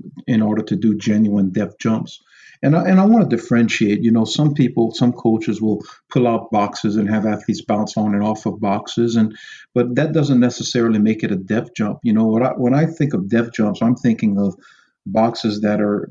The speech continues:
very high, high enough to put an athlete into an environment, a motor environment, uh, an impact environment that they couldn't achieve otherwise. So, for example, let, let's assume that you have a young lady,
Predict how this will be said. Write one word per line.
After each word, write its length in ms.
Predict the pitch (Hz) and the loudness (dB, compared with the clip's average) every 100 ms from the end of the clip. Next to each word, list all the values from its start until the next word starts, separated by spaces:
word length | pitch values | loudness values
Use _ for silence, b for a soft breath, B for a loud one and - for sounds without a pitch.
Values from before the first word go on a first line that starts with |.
| 110 | -4
very 260 | 113 127 | 0 2
high, 360 | 120 - 107 107 | 0 -4 -4 -4
high 300 | - 113 120 | -4 0 2
enough 360 | 123 110 110 - | 4 2 0 -4
to 320 | 110 98 101 _ _ _ _ - | -4 -4 -6 _ _ _ _ -2
put 180 | 143 | 2
an 140 | 131 113 | 4 2
athlete 400 | 120 - 120 117 | 2 0 0 2
into 260 | 117 - | 0 0
an 100 | 110 | 0
environment, 680 | 107 101 104 110 139 110 98 | 2 0 0 2 2 2 0
a 20 | |
motor 340 | 104 110 135 123 | 0 0 2 2
environment, 600 | 98 110 107 107 107 B B B B B | 0 0 0 0 -2 B B B B B
uh, 360 | 113 104 - 107 | -4 -2 -2 0
an 80 | 120 | 2
impact 480 | 139 143 117 110 104 | 2 2 0 0 -2
environment 540 | 104 101 104 104 104 | -2 0 0 0 0
that 160 | 107 117 | -2 0
they 100 | 120 | -2
couldn't 320 | - 147 123 | -2 0 0
achieve 400 | 110 - 123 110 | -2 0 0 2
otherwise. 640 | 113 127 98 98 - - b b b - | 0 0 0 -4 -6 -12 b b b -6
So, 120 | 175 | -4
for 180 | 151 160 | 0 0
example, 460 | 113 123 117 113 110 | 2 2 0 0 0
let, 140 | 120 | 2
let's 240 | 127 127 | 0 -2
assume 360 | 131 - 135 123 | -6 -2 2 4
that 100 | 113 | 4
you 180 | 117 117 | 4 2
have 160 | 117 | 0
a 140 | 104 104 | 0 2
young 320 | 113 113 107 | 4 4 4
lady, 420 | 107 107 101 98 | 2 2 0 -6